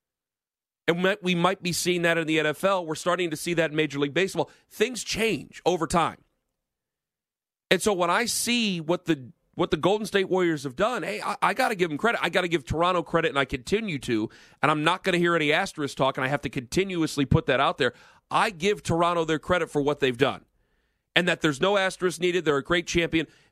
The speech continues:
because they've beat a dynasty. And no matter how we write that story, and I think people will, and,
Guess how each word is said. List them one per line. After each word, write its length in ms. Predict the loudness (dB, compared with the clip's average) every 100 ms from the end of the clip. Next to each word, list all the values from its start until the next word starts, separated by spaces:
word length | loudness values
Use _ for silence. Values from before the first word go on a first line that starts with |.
| -8
because 560 | -8 -2 0 0 0
they've 320 | 0 0 -2
beat 240 | 0 0 0
a 40 |
dynasty. 580 | 0 0 0 -4 -12 -20 _ _ _ _ _ _ _ _ _ _ _
And 80 | 0
no 60 | 2
matter 180 | 0 -2
how 240 | 0 0
we 220 | 0 -4
write 300 | 0 0 0
that 180 | -2 -2
story, 560 | -2 0 2 0 -2 0
and 100 | 0
I 80 |
think 240 | 0 -2 0
people 320 | 0 0 -2
will, 300 | 0 0 0
and, 160 | -4